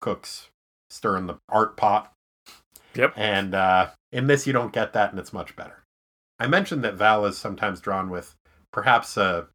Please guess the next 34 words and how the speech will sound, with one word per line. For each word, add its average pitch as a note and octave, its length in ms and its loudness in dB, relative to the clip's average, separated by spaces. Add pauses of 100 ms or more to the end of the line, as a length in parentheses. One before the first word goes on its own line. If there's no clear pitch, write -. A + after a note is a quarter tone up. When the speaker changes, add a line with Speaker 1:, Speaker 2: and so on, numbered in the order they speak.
(140)
Speaker 1:
exaggerated A#2+ 920 -2 (100)
mania A#2+ 640 -2 (240)
to C#3 160 -4
her C3 160 4
expressions. B2+ 760 -4 (200)
There G#2 140 2
are F#2+ 40 2
a F#2+ 40 -2
number G2+ 320 0
of F#2 120 -4
panels G2 380 -2
in F2 140 -10
which - 280 -10 (160)
she - 200 -6
has, G2 260 0
like, F#2+ 280 -2 (140)
tiny G3 380 0
little B2+ 220 2
pupils - 560 -8
in D#2+ 100 -14
her D#2+ 220 -12
eyeballs D#2 580 -12 (200)
that A2+ 180 -2
really B2+ 320 2
does G2+ 280 0
make G2 220 -4
her F#2+ 280 -6
have - 220 -2
a G#2 60 -12
crazed F#2 640 -6 (100)
look A2+ 240 -8
on F2 140 -8
her F2+ 140 -8
face, F2+ 420 -12